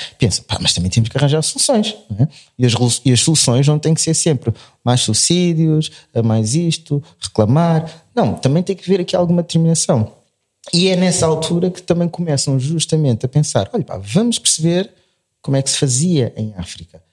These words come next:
Não é? Não necessariamente a prática prática, mas qual era a filosofia?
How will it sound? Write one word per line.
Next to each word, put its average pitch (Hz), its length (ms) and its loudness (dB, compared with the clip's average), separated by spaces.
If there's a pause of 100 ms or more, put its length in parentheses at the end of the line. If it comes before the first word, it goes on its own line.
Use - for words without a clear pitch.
(220)
Não 143 100 0
é? 151 140 -2
Não 262 220 2
necessariamente 180 760 2
a 180 40 4
prática 170 460 0
prática, 147 380 0
mas 143 140 2
qual 180 240 -4
era 175 120 -2
a - 20 -10
filosofia? 131 840 -4